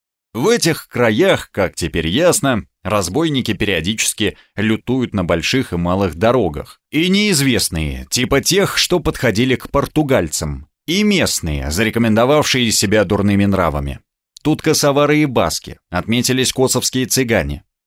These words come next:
Люди боятся и отшельников-одиночек, считая их людьми странными, непредсказуемыми и опасными. Французу, мирному даже внешне,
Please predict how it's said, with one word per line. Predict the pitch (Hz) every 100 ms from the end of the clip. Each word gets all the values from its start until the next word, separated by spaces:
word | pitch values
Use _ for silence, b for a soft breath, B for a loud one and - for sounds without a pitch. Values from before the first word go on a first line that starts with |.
| _
Люди | - 98 139 131
боятся | 123 135 135 127 131
и | - 139
отшельников-одиночек, | 131 123 - 131 127 120 123 120 117 139 147 - -
считая | - 87 101 98
их | 92 95 -
людьми | 90 82 101 92
странными, | - - - 104 147 147 87 76 67 b b
непредсказуемыми | 101 110 117 107 - 98 78 120 175 131 90 76 65 _
и | 90
опасными. | 104 117 165 175 - 80 69 - _ _ _ -
Французу, | 135 180 170 180 143 85 62
мирному | 80 131 135 120 113
даже | 113 120 117
внешне, | 135 214 190 95 65